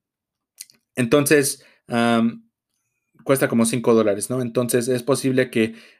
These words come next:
cuando quieran ver una película, de vez en cuando, si es que ustedes tienen menos dinero, es posible que alquilen menos películas. Pero es posible que cuando tengan más dinero, alquilen más películas.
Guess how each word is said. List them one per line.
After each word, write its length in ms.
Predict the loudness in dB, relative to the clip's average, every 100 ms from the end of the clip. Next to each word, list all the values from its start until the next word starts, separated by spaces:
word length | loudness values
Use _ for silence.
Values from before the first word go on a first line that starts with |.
| _
cuando 260 | -2 0
quieran 240 | 2 2 2
ver 100 | 2
una 180 | 0 0
película, 760 | 0 0 2 4 4 2 -6
de 200 | -8 -2
vez 180 | 0 0
en 80 | -2
cuando, 280 | -2 0 -2
si 100 | -2
es 100 | -4
que 80 | -4
ustedes 320 | -2 -4 -2
tienen 200 | -4 -4
menos 220 | -4 -4
dinero, 300 | -2 0 0
es 80 | 0
posible 340 | -2 -4 -2
que 80 | 0
alquilen 400 | -2 -2 -4 -2
menos 240 | -2 -4
películas. 580 | -6 -6 -8 -12 -14 -20 _ -20 -20 _
Pero 220 | 2 4
es 100 | 4
posible 360 | 2 -2 0 -2
que 100 | -4
cuando 220 | -6 -8
tengan 180 | -6 -4
más 160 | -4 -4
dinero, 240 | -4 -4
alquilen 360 | -4 -6 -8 -6
más 140 | -8
películas. 460 | -6 -6 -6 -8